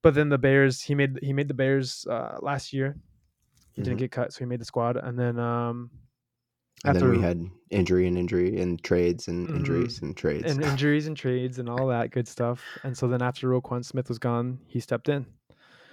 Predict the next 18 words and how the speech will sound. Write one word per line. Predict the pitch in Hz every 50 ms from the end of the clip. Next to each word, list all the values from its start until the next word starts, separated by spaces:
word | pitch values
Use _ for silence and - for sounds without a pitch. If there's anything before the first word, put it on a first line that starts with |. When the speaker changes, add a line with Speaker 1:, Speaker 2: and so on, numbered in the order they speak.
| - _ _ _ _ _ _ _ -
Speaker 1:
And, | 127 123 123 120 120 120 120 120 123
um, | 123 120 120 120 123 123 131 - - - _ _ _ -
he | 143 147 135
played, | - 143 151 156
he | 151
did | 147 160 151 -
pretty | 170 156 143
good. | 156 185 180 151 131 -
So | - - 143
he |
played | 131 143 139 135
fourteen | - 160 151 143 - 147
games. | 139 143 147 151 151 165 160 -
Six | - - - - 139 - -
of | 135
those | 139 131 123
he | 131
started. | 123 - - 127 131 131 139 151 147 147